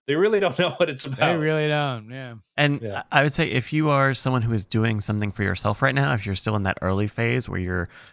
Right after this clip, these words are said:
Speaker 3: trying to, trying to get started, a way to,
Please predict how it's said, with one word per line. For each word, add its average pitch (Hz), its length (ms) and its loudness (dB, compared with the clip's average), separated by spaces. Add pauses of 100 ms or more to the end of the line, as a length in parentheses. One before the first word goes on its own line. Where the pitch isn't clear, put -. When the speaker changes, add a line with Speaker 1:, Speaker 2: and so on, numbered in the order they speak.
(120)
Speaker 3:
trying 107 260 0
to, 92 380 0 (300)
trying 104 180 -4
to 90 60 -4
get - 280 -2
started, 123 460 0 (460)
a 117 80 4
way 123 400 4
to, 117 680 0